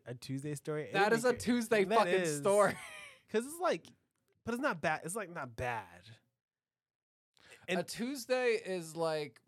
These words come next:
Speaker 2: when you're jerking off and you accidentally get a little bit of cum on your chin.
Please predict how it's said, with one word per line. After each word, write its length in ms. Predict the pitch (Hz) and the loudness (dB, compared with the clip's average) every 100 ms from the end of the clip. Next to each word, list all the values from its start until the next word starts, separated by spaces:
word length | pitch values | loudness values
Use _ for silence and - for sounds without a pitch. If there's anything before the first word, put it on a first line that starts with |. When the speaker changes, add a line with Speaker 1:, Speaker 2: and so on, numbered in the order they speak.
| _ | _
Speaker 2:
when 160 | 156 151 | -8 -6
you're 80 | 143 | -4
jerking 380 | 123 160 147 147 | 0 0 0 -2
off 300 | 139 143 135 | -2 -2 -6
and 100 | 139 | -6
you 60 | 127 | -2
accidentally 640 | 127 131 147 139 127 139 | -2 -2 -2 -2 -2 -6
get 180 | 127 131 | -2 -2
a 40 | 120 | -2
little 320 | 113 127 127 | -2 -2 0
bit 160 | 131 127 | 0 -2
of 80 | |
cum 260 | - 135 131 | -2 -4 -2
on 160 | 131 127 | -4 -6
your 120 | 131 | -12
chin. 420 | - 147 143 | -6 -4 -4